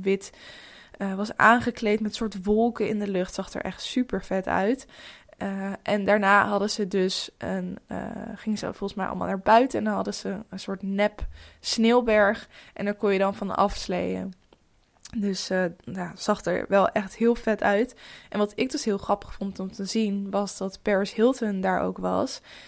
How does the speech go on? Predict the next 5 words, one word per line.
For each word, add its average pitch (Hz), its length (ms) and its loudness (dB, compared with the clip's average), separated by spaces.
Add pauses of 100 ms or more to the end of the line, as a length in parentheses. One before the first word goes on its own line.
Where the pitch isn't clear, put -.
(180)
En, 196 480 0
eh, - 400 -4
op 185 100 -4
meerdere 190 500 2
video's 185 920 -2